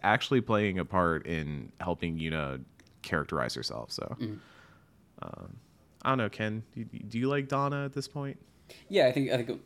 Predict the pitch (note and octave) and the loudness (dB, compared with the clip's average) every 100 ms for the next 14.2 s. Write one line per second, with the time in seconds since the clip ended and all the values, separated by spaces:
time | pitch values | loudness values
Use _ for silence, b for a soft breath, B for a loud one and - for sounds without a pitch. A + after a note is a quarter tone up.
0 | - - B2 B2+ B2 A#2+ - - A#2 C3 | -10 -2 -2 -2 -6 -6 -8 -10 -10 -10
1 | - A2+ A#2+ A#2 A#2 A#2 - A#2+ - - | -6 -2 2 2 2 -2 0 0 0 -2
2 | B2+ B2 A#2+ A#2 - - - - - - | 0 2 0 -2 -14 -20 -20 -20 -14 0
3 | C3+ F3 F#3 F#3 - D#3+ C#3 D3+ D#3 C#3+ | 4 6 8 8 6 4 6 6 8 6
4 | C3+ C3 A2+ C#3 - B2 A#2+ - - - | 4 4 6 4 2 -2 -2 -2 -4 -2
5 | B2 A#2+ A#2+ A#2+ - B2 B2+ A#2+ - B2+ | 0 2 2 0 -6 -4 -4 -6 -6 -8
6 | A#2 B3 - C#3+ B2 C3+ C3+ B2 A#2+ A#2+ | -4 -6 -6 -10 -10 -8 -4 0 0 -2
7 | - B2+ B2 - B2 A#2+ C3 C3+ - b | -4 -4 -4 0 0 2 -2 -2 -10 b
8 | b b b - - B2+ B2+ A#2+ A#2 A#2 | b b b -16 -8 0 2 2 2 2
9 | A#2 A#2+ A#2+ A#2+ A#2 - - - - - | 2 4 6 4 2 -4 -20 -20 -20 -20
10 | - - - B2+ C3 C3+ - - - A2+ | -20 -10 2 2 4 4 2 -2 -6 -4
11 | A2 A2 G#2+ G#2+ G#2 F#2+ D#2+ - - - | -2 -2 -4 -8 -8 -8 -10 -14 -18 0
12 | C3+ B2 C3+ B2+ A#2+ A#2+ C#3 - C#3 B2 | 4 6 4 4 0 0 -4 -4 -2 0
13 | B2 C3+ C#3+ E3+ B2+ F3+ G3+ F#3 - - | 0 2 4 4 4 2 2 0 -4 -6
14 | A#3 | -4